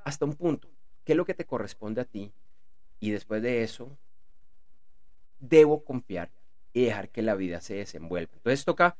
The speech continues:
toca como buscar ese, ese equilibrio de energía en el plano físico para lograr resultados en el plano físico, pero hay una partecita donde tú ya no tienes que actuar,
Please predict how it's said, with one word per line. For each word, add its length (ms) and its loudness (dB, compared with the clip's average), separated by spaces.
toca 200 6
como 160 2
buscar 320 2
ese, 320 -2
ese 180 -8
equilibrio 500 0
de 300 2
energía 380 6
en 60 8
el 80 6
plano 240 8
físico 460 6
para 180 2
lograr 340 2
resultados 480 -4
en 80 -2
el 80 -6
plano 220 -4
físico, 460 -2
pero 160 12
hay 80 12
una 160 6
partecita 500 2
donde 180 0
tú 140 -6
ya 100 -2
no 100 -2
tienes 260 -8
que 60 -12
actuar, 300 -10